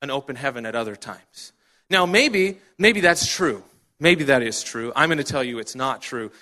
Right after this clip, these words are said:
But p-, possibly it is, it could be true. That could be the way we perceive the concept of open heaven.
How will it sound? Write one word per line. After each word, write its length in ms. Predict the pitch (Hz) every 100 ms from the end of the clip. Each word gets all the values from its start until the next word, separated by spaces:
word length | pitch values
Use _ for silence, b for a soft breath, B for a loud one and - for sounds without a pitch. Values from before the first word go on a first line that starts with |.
| B -
But 440 | 156 139 - _ _ -
p-, 60 | 185 _
possibly 640 | - 190 233 214 165 156 143
it 80 | 160
is, 340 | 175 - - _ -
it 140 | 151
could 120 | - 135
be 120 | 135
true. 280 | - 139 143
That 160 | 127
could 140 | 151 135
be 80 |
the 100 | 131
way 360 | 120 117 135 143
we 200 | 120 120
perceive 800 | - 113 - - 139 143 113 107 b b
the 80 | -
concept 560 | - 139 135 - 123 -
of 260 | 110 104 -
open 280 | 120 117 104
heaven. 400 | 101 92 104